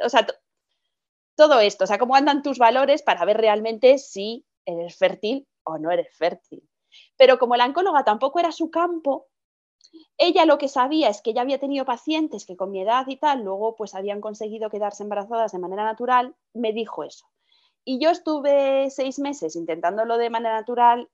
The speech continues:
y aquello, pues, no funcionaba. Y entonces ya me fui a reproducción asistida y me dijeron, "Espérate, que lo que hay que hacer es un análisis de sangre <laughs> para ver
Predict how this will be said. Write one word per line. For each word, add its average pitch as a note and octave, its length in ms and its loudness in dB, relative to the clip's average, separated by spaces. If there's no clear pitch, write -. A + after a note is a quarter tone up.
y F3+ 160 -6
aquello, D#3 800 -4
pues, D#3+ 140 -8
no E3+ 160 -6
funcionaba. B2+ 420 -16
Y G#3 100 -2
entonces G#3 340 -4
ya B3 120 4
me G3 120 -8
fui D#3+ 160 -4
a D3+ 40 -4
reproducción G3+ 460 -4
asistida A#3 420 -6
y B3 40 -4
me G#3+ 60 -2
dijeron, D3+ 300 -8
"Espérate, A3+ 720 6
que G#3 120 4
lo G3 120 6
que A#3 80 8
hay B3 100 6
que B3+ 80 6
hacer A#3 240 4
es G#3 160 0
un A#3 100 -2
análisis A#3 460 0
de C4+ 120 2
sangre C4+ 560 6
<laughs> - 320 -20
para G#3 280 8
ver A#3+ 340 2